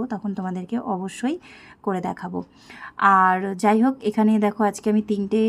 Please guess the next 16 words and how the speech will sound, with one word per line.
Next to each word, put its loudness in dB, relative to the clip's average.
বাটি 2
বার 4
করেছি -4
যেগুলো 2
তোমাদের -2
দাদাভাই -2
গিফট -4
পেয়েছিল। -4
শুভ -6
দুপুর -4
বন্ধুরা, 4
তো 0
এখন 2
বাজে 2
একটা 0
পঞ্চান্ন। -2